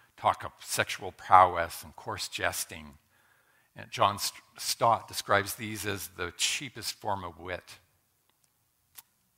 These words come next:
Why take a wonderful, <sighs> exclusive thing that God created for marriage and take it out into the street? Don't start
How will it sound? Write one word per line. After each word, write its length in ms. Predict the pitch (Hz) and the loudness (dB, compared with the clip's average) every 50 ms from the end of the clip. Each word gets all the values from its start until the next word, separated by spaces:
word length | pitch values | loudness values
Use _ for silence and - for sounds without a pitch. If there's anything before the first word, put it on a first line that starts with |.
| _ _ - | _ _ -12
Why 320 | 104 113 123 131 139 131 | -10 -8 -8 -6 -8 -10
take 300 | - - 117 107 101 - - - | -8 -6 -6 -6 -8 -10 -16 -18
a 60 | 87 87 | -18 -18
wonderful, 1000 | 82 80 87 87 90 104 101 104 110 - - - 113 98 98 98 95 95 92 _ _ _ _ _ _ _ _ _ _ _ _ _ _ _ _ | -18 -16 -12 -12 -12 -10 -8 -10 -10 -10 -12 -12 -10 -8 -8 -8 -10 -12 -16 _ _ _ _ _ _ _ _ _ _ _ _ _ _ _ _
<sighs> 40 | - - - - - - - _ - | -18 -18 -18 -18 -20 -20 -20 _ -18
exclusive 600 | - - - - - - 123 123 - - 117 98 | -8 -8 -8 -8 -8 -12 -12 -10 -10 -10 -12 -14
thing 320 | - - 117 98 92 87 | -14 -10 -10 -10 -8 -8
that 160 | 85 80 - - | -10 -12 -12 -4
God 240 | 104 87 92 92 | 0 0 0 0
created 380 | - - - 98 90 87 90 - | 0 -8 -8 -8 -8 -8 -10 -14
for 220 | - - 92 78 | -14 -12 -12 -12
marriage 760 | 76 78 82 85 92 104 107 92 76 78 104 143 160 - - - - - - - - - _ - | -12 -14 -14 -12 -10 -6 -6 -6 -6 -6 -8 -8 -8 -12 -14 -14 -18 -20 -20 -20 -20 -20 _ -16
and 160 | 98 95 - | -16 -12 -12
take 320 | - - 131 123 113 - | -8 -6 -6 -6 -6 -6
it 140 | 113 104 - - | -8 -10 -8 -8
out 220 | 107 98 101 104 - - _ | -10 -10 -10 -10 -14 -20 _
into 260 | 107 98 92 - - | -18 -18 -16 -16 -18
the 140 | 82 82 82 | -18 -16 -14
street? 500 | - - - - - 82 85 85 - - - - _ _ _ _ _ _ _ _ _ _ _ _ _ _ | -10 -10 -10 -12 -12 -16 -18 -18 -18 -20 -20 -20 _ _ _ _ _ _ _ _ _ _ _ _ _ _
Don't 200 | - 226 302 - | -10 -10 -10 -8
start 240 | - - 113 98 | -6 -4 -4 -6